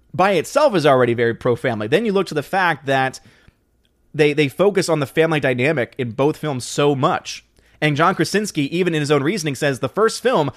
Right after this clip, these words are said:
was a love letter to his kids. It was dedicated to his kids. And then this film, and it was really awesome to see some of the behind the scenes of this movie, because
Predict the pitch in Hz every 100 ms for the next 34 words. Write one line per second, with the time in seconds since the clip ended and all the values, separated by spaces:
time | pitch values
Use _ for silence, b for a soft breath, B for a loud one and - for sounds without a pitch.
0 | B 135 151 151 151 135 165 170 147 160
1 | 107 - _ _ _ _ - 156 143 -
2 | 247 - - - _ _ _ _ _ _
3 | _ _ _ _ - 156 127 160 202 -
4 | 180 151 - 208 147 120 - - - -
5 | - b b b - 156 165 143 277 -
6 | - 135 127 156 - 139 135 135 131 120
7 | 175 147 160 165 143 139 147 135 120 -
8 | 127 120 139 123 175 196 123 117 120 113
9 | 113 b b b 147 147 143 139